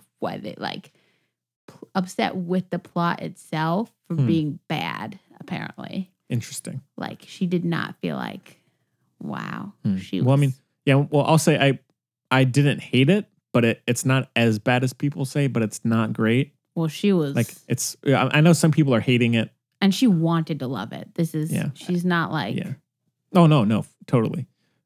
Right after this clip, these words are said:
Speaker 2: Uh, and so, um, it's, it's like a two and a half out of five. It's by, by far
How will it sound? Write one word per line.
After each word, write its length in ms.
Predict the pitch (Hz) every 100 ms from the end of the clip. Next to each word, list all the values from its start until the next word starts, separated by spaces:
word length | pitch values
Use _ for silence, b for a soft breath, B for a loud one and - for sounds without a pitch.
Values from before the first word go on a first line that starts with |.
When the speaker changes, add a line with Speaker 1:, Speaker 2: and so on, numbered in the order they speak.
| _
Speaker 2:
Uh, 400 | 120 117 110 107 - -
and 120 | 117
so, 520 | - 120 113 110 101 - _ _ _ _ _ _ _ _ _
um, 200 | 117 113 -
it's, 220 | 131 156
it's 120 | 190
like 120 | 208
a 40 | 147
two 160 | -
and 80 | 147
a 40 | 107
half 200 | 101 113
out 80 | 110
of 60 |
five. 420 | - - - 143 _ _
It's 200 | 123 - - -
by, 200 | 135 - 135
by 140 | 151 147
far 520 | - 151 160 156